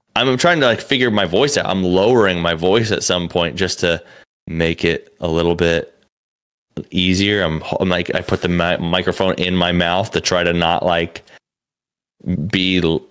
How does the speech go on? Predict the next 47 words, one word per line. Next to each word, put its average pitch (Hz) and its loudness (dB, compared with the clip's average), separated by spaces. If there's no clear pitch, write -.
loud 90 2
or 95 2
whatever, 107 4
and 95 0
I'm 87 -4
trying 101 -2
to 98 0
control 90 0
it - 0
that 87 0
way, 110 2
like, 85 -2
so 110 0
much 110 0
to 98 0
the 90 0
point 101 2
where 92 2
I'm 90 -2
like, 82 -2
"Fuck, - -4
like, - -6
how - -4
much, 95 -4
how - -4
much 104 -4
time 101 -2
do 92 -2
I 78 -2
have 80 -2
left?" 98 -4
And, 87 0
like, 87 0
I 92 2
have 113 2
the, 95 2
a 90 0
timer 90 -2
going 87 2
on 82 0
my 80 -4
phone 135 0
'cause 87 -2
you 87 2
wanna, 87 0
you 95 -4
know, 78 -2